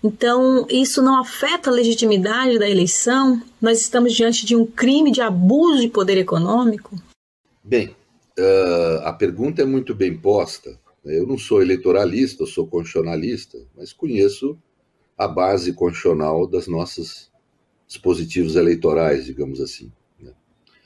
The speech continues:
Speaker 2: O, realmente, pra mim, o, o T S E, eh, tem sido criticado pelo bolsonarismo, que tá querendo criar tumulto.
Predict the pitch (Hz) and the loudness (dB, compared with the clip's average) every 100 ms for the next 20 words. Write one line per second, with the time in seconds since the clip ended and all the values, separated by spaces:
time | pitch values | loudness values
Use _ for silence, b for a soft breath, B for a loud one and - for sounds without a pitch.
0 | b b b 78 85 90 90 85 123 143 | b b b -2 2 4 4 4 2 2
1 | 127 135 - 98 90 123 101 87 85 - | 2 0 0 0 0 0 2 0 -2 -4
2 | - 90 104 98 - 95 113 - 82 90 | -6 -2 0 0 0 2 2 0 0 0
3 | - 107 - 104 82 90 85 - 80 73 | 0 -4 -4 -8 -6 -8 -8 -6 -4 -4
4 | - 76 71 76 - 78 80 82 104 78 | -4 -4 -2 -4 -2 -2 0 -2 -2 -6
5 | - 95 87 85 80 80 76 - 80 92 | -6 -6 0 0 0 0 -2 -2 0 0
6 | 98 - | 0 -6